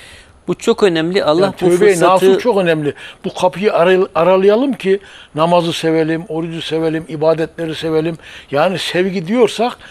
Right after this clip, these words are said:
Speaker 2: ibadetleri de bu manada sevmek gerekir. Allah sevgisiyle bu ibadetleri de bütünleştirmek gerekir diye düşünüyorum. Mesela ben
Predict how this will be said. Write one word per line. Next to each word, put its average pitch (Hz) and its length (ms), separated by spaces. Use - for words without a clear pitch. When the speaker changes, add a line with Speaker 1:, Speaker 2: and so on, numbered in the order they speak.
Speaker 2:
ibadetleri 165 680
de 220 140
bu 202 80
manada 160 440
sevmek 139 440
gerekir. 135 460
Allah 151 280
sevgisiyle 180 640
bu 175 220
ibadetleri 175 720
de 151 160
bütünleştirmek 170 800
gerekir 156 420
diye 139 180
düşünüyorum. 135 420
Mesela 165 380
ben 165 180